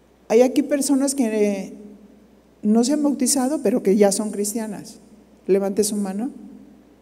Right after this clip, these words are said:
Hay varias. Ujú. Así es que, ¿qué es primero?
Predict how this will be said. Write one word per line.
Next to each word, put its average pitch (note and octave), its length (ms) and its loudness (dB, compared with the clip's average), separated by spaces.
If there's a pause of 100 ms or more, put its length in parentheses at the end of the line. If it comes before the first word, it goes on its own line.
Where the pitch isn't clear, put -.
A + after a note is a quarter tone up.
(3750)
Hay G3 140 0
varias. A3+ 540 -4 (1800)
Ujú. G#3+ 400 0 (2500)
Así B3 240 6
es C#4 140 4
que, C4 500 2
¿qué D#4 80 6
es D#4 100 4
primero? E4 480 2